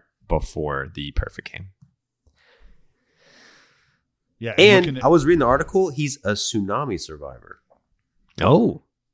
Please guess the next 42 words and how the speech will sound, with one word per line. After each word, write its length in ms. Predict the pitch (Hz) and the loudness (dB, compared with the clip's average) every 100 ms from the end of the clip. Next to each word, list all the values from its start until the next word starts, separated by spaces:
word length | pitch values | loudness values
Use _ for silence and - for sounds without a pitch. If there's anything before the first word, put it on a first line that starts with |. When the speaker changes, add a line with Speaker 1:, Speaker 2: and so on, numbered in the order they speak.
| _ | _
Speaker 3:
Which 280 | - 123 123 | 0 0 0
was 180 | 117 | -4
a 60 | 101 | -4
crazy 380 | - 110 127 101 | -8 -6 -4 -6
thing 180 | 107 92 | -8 -8
to 80 | |
read. 340 | 85 104 113 - | -10 -12 -14 -20
I 720 | _ _ _ _ _ _ - | _ _ _ _ _ _ -20
was 120 | - | -20
like, 140 | 76 71 | -18 -18
"What 160 | - | -20
the 60 | - | -20
fuck?" 320 | _ 92 131 _ _ - | _ -14 -14 _ _ 0
But 120 | 107 | 0
it's 120 | 92 | 0
actually 240 | 107 - | -4 -8
pretty 180 | 104 101 | -10 -12
sad. 320 | 85 87 107 | -10 -6 -6
Like, 160 | 82 69 | -8 -14
his, 200 | 85 82 _ - | -14 -16 _ -12
his 220 | 92 80 | -12 -12
dad 520 | - 82 85 101 107 | -10 -8 -6 -8 -12
and 100 | 95 90 | -12 -10
his 140 | 82 | -10
grandma, 400 | - 87 107 87 | -10 -8 -8 -8
like, 280 | 78 71 71 - | -10 -18 -20 -14
died. 260 | 76 87 | -10 -8
And 100 | 80 | -10
it, 100 | - - - | -16 -20 -16
it, 80 | 85 | -10
like, 200 | 82 - _ | -8 -10 _
he 80 | 95 | -8
was, 120 | 101 | -6
like, 120 | 95 | -6
eleven. 500 | 80 78 80 107 127 - _ _ _ _ _ _ _ - | -6 -10 -14 -14 -16 -18 _ _ _ _ _ _ _ -6
Remember 160 | 104 | -2
that 280 | 113 85 - | 0 -2 -6
big 220 | - 95 80 | -6 -6 -6
earthquake 380 | 92 117 110 101 | -10 -8 -8 -8
Speaker 2:
Jesus. 80 | 92 | -10
Speaker 3:
in 40 | |
Japan? 520 | - - 82 98 139 | -12 -10 -8 -8 -12